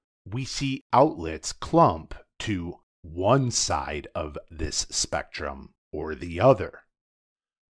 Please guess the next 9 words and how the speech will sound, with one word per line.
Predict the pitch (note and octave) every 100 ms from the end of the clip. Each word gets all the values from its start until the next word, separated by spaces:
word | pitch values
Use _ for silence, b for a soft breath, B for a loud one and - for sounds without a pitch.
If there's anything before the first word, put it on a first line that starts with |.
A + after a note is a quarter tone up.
| -
Outlets | B2 B2+ B2+ B2+ - -
like | F2 F#2+ E2 - - -
the | -
History | - G2+ - - F#2 F#2+
Channel | - - F#2 F#2 F#2
or | D2+ C#2+
the | -
Discovery | - - - G#2+ G2 G#2 F#2+
Channel | - F#2+ F#2 F2+ F#2